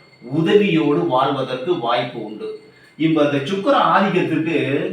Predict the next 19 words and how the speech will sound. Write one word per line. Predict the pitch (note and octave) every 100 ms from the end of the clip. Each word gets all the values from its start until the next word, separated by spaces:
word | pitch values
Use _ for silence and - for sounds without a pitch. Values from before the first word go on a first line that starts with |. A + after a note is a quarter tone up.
| - - - - D#3+
இந்த | D#3+ C#3+ C3+
தார | - A#3 A#3 - C3 B2+ B2
மன்மத | D#3+ A3+ G#3+ E3
மேட்டை | D#3+ D3 C3
பார்த்தோம்னா | D3+ D#3+ D3+ E3 C3 C#3
எப்படி | - F3+
இருந்தாலும் | E3+ E3+ G3 G3+
ஒரு | C#3+ D3
ரெண்டு | D#3 D#3
மூணு | D3 C#3+ C#3+
ரேகையாவது | D#3+ D#3+ D#3+ E3 C#3
இருக்கும். | C#3+ - - - - _ _ _ _
இது | C3 C#3 D3+ D#3+ F3 - - - - _ _ _ -
உங்களுக்கு | C#3 C#3+ C#3
தெரியும், | D#3 E3+ F3 A#3 - - - _ _ _ - - -
ஆசை, | F3 - F3+ F#3+ - - - _ _ _ _ _ -
பாசம், | C#3 - F3+ - F3 G3+ - - - _ - D3
காதல், | - G3 F#3+ G3 A3 - - - D#3
அன்பு, | F#3+ F#3 G3